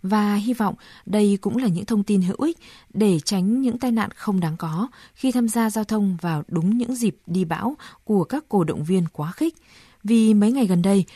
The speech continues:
việc đi ra đường, hò reo, ăn mừng chiến thắng hay còn gọi là đi bão sau bóng đá đã để lại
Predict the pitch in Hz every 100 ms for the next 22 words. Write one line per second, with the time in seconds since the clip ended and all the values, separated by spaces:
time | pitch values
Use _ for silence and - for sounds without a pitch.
0 | - - 202 175 - 196 185 190 180 175
1 | 151 - _ - 196 190 - 240 240 220
2 | - 220 208 185 139 175 190 185 180 302
3 | - - - 220 208 190 170 151 156 160
4 | 156 143 185 175 180 262 277 254 208 196
5 | 196 180 247 - - - 254 254 156 156